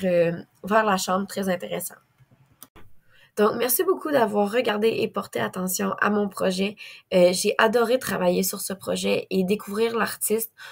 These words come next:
un artiste très intéressant et très moderne en passant. Euh, ça m'a donné plein d'idées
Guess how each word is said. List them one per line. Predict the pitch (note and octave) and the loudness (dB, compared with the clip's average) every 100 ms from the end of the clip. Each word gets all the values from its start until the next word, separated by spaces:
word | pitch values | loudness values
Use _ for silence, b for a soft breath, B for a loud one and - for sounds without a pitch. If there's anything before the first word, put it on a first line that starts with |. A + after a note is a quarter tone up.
| B B - | B B -2
un | G#3 | 2
artiste | G3+ G3 A3+ G#3+ | 2 0 -4 -4
très | - B3+ | -4 -2
intéressant | A#3+ G#3+ G3+ G3 G#3 G#3 - | -2 -2 -4 -2 0 -2 0
et | G3+ | -2
très | - G3+ | -2 -2
moderne | G3 F#3 G3+ G3+ | -2 -2 -2 -2
en | F#3+ | -4
passant. | F#3 F3 - G#3+ B3 B B B - | -4 -6 -4 -6 -6 B B B 2
Euh, | F3 F3 - | 6 6 4
ça | F#3+ | 0
m'a | F#3 | 2
donné | F3+ F#3+ G3 | 2 0 0
plein | G#3 A3+ | -2 -2
d'idées | G3 F#3 G3+ A#3 | -4 -2 -2 -2